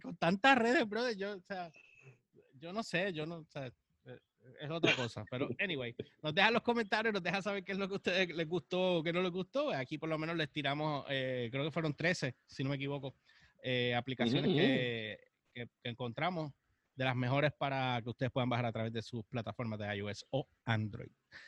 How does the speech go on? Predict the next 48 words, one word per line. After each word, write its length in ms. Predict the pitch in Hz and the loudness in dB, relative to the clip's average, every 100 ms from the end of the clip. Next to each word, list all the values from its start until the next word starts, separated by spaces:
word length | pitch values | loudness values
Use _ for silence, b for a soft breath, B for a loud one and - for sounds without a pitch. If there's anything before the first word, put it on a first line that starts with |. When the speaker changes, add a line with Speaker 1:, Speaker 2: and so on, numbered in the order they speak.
| b b | b b
Speaker 1:
Así 160 | - 139 | -8 -4
que 380 | 165 156 156 151 | 2 2 4 2
los 140 | 143 131 | 0 0
dejo 160 | 151 | 0
con 120 | 196 | 0
esta. 180 | 214 202 | 0 -2
No 80 | 165 | -2
olviden 240 | 160 185 | -2 -2
seguirnos 320 | 180 180 175 165 | -2 -2 0 0
a 40 | |
través 140 | 160 160 | 0 0
de 100 | 156 | 0
las 80 | |
redes 160 | 156 151 | -2 -2
como 160 | 156 139 | -4 -4
el 40 | |
George 200 | 156 - | -4 0
P 100 | 151 156 | 2 4
R, 220 | 160 156 | 2 0
E 200 | 190 180 | 0 0
L 120 | 170 | 0
Y 280 | 151 151 143 | 0 0 0
O 120 | 139 143 | 0 0
R 160 | 139 | -2
C 120 | 139 | -4
H 240 | 139 139 139 | -4 -4 -4
P 100 | 135 | -2
R 180 | 139 135 | 0 0
en 60 | |
todas 160 | 123 135 | 0 -2
las 120 | 131 | -2
plataformas: 640 | 135 127 123 208 220 220 - | -2 -2 -2 -4 -2 -4 -2
Instagram, 460 | 214 - 151 131 | -2 0 -2 -2
Facebook 360 | - 139 - 123 | -4 -8 -6 -8
y 60 | 120 | -4
Twitter. 320 | 196 208 - b b _ | -2 -2 -4 b b _
Y 160 | - 151 | -2 2
obviamente 500 | 165 160 165 175 156 | 4 2 2 2 4
la 120 | 139 | 4
página 220 | 160 160 | 2 0
de 40 | 147 | 0
download, 280 | 156 151 147 | 0 -2 -4
eh, 220 | 156 143 120 | -2 -2 0
download 300 | 113 120 123 | -2 0 0
de 100 | - | 2
la 180 | 180 135 | 4 6
<laughs> 0 | |
página, 440 | - 185 - 220 | 6 4 4 0